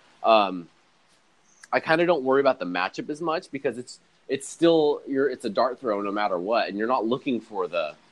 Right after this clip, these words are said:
the Keenan Allen type of games where you're getting fifteen receptions and all that. So,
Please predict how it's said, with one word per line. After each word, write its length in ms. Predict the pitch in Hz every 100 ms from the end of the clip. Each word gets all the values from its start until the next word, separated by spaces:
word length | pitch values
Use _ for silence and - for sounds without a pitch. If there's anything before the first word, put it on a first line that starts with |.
| _
the 80 | 135
Keenan 400 | - 196 170 135
Allen 280 | 127 127 113
type 220 | 120 95
of 60 | 95
games 360 | 98 90 80
where 140 | 85 85
you're 80 | 80
getting 300 | 92 87 85
fifteen 460 | - 110 - 104
receptions 680 | 85 - 107 - 101 92 85
and 140 | 80 - - - -
all 200 | 98 92
that. 320 | 90 101 90 -
So, 400 | 104 101 95